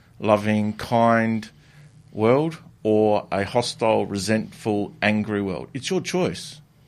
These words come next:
Matt, you don't upset me by your words, actions, and writings. I upset myself or I frustrate myself based on my perceptions,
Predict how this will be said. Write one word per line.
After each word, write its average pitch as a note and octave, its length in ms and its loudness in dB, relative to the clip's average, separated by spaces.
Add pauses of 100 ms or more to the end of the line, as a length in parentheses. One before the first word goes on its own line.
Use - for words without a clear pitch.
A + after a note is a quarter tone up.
(640)
Matt, B2 220 2
you B2+ 100 -2
don't B2 180 0
upset - 360 -2
me G#2 100 0
by G2 220 -2
your G#2 200 0
words, G2+ 300 -2
actions, F#2+ 400 -8
and G2 140 -6
writings. G2 460 -4 (360)
I A2 140 4
upset - 440 -4
myself F#2+ 560 -2
or F#2 160 -4
I F#2 40 -4
frustrate - 540 -6
myself F#2+ 540 -6 (380)
based G#2+ 300 0
on G2+ 120 -2
my G2+ 240 2
perceptions, F#2+ 1040 -4